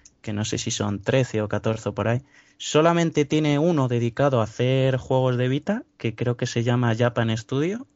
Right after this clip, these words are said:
y todos los demás los tiene haciendo juegos para, para la Play cuatro.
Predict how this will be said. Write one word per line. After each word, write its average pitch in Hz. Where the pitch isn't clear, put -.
y 117
todos 139
los 151
demás 147
los 135
tiene 135
haciendo 135
juegos 131
para, 101
para 113
la 104
Play 110
cuatro. 98